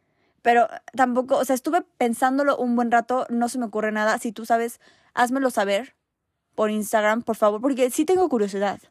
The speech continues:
Pero bueno, ok. Hoy hablaremos de la clase de niñas que para sentirse bien consigo mismas tienen que hacer sentir menos a los demás.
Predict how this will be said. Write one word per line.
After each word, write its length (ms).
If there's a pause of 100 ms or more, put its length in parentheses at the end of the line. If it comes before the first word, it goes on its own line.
(1080)
Pero 160
bueno, 220 (260)
ok. 160 (420)
Hoy 140 (100)
hablaremos 720 (600)
de 500 (1000)
la 220
clase 340
de 100
niñas 600 (1200)
que 120
para 220
sentirse 500
bien 200
consigo 460
mismas 760 (960)
tienen 280
que 80
hacer 280
sentir 420
menos 680
a 120
los 240
demás. 540